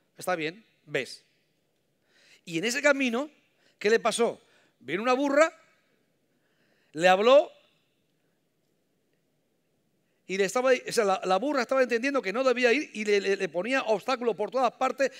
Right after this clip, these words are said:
y él quería seguir en su camino. Y muchas veces, pero, pero si Dios le dijo que fuese, ¿dónde estaba el error?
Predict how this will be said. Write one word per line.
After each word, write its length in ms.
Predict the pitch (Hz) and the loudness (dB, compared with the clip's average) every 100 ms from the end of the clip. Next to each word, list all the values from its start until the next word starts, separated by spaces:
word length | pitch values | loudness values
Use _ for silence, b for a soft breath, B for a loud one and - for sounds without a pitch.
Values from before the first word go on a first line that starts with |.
| B | B
y 140 | 208 240 | 0 0
él 140 | 302 | 0
quería 300 | 208 214 254 | -2 0 -2
seguir 420 | - 226 294 349 _ _ | -2 -4 -6 -10 _ _
en 160 | - 214 | -4 -4
su 140 | 214 | -2
camino. 420 | 214 208 285 196 - _ _ _ _ B B B | -6 -4 -4 -6 -14 _ _ _ _ B B B
Y 60 | 185 | -10
muchas 280 | 226 269 247 | -4 -2 0
veces, 240 | 269 226 | -2 -2
pero, 220 | - 190 - B B | -4 -4 -6 B B
pero 140 | 220 | -2
si 120 | 185 | -2
Dios 220 | 196 294 277 | -6 -6 -4
le 100 | 254 | -4
dijo 320 | 285 240 240 | -2 -2 -2
que 120 | 214 | -4
fuese, 580 | - 302 302 - 202 208 b b b | -4 -6 -4 -4 -8 -10 b b b
¿dónde 260 | - 285 302 | -2 0 0
estaba 240 | 240 277 | -2 0
el 60 | 269 | 2
error? 300 | 262 269 | 2 2